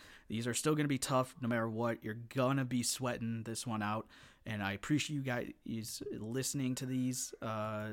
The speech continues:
to me doing this, and hopefully it helps you guys out. Um, if not, don't blame me, <laughs> you know? So that is it. I'm gonna leave you guys with hopefully a different one.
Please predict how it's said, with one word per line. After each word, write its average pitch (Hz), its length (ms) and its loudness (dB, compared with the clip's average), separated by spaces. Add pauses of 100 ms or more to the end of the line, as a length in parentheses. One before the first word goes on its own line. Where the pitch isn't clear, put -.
to - 120 -4
me 123 300 0
doing 123 280 0
this, 123 340 0 (160)
and 110 340 -2
hopefully 156 560 0
it 123 80 -2
helps 123 380 -2
you 113 80 -2
guys 107 260 -2
out. 117 260 -2 (560)
Um, 101 460 -2 (640)
if - 120 -6
not, 160 180 4
don't 143 140 2
blame 139 220 6
me, 120 180 4 (180)
<laughs> 196 180 10
you 131 280 4
know? 131 180 2 (320)
So 110 360 2 (200)
that 127 320 0
is 117 460 0
it. 131 260 0 (400)
I'm 117 80 0
gonna 117 200 0
leave 131 260 2
you 131 160 4
guys 127 680 -2 (200)
with 110 200 -4 (1800)
hopefully 110 1120 0
a 107 60 -4
different 131 500 -4
one. 160 320 2